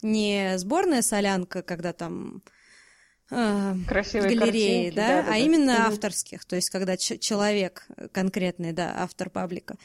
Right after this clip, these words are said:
Speaker 1: Вот, и потому что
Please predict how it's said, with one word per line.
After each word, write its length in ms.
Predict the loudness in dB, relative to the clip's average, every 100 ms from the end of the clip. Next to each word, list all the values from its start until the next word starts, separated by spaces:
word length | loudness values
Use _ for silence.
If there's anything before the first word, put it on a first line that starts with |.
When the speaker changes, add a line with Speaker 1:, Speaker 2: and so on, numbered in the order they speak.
| -20 -20 -20 -10
Speaker 1:
Вот, 540 | -2 2 4 4 2 -6 _
и 460 | 0 2 4 2 0 -8 _ _ _ _ _ _ _ -14 -14 -6
потому 460 | -2 2 4 4 4
что 560 | 0 -2 0 2 0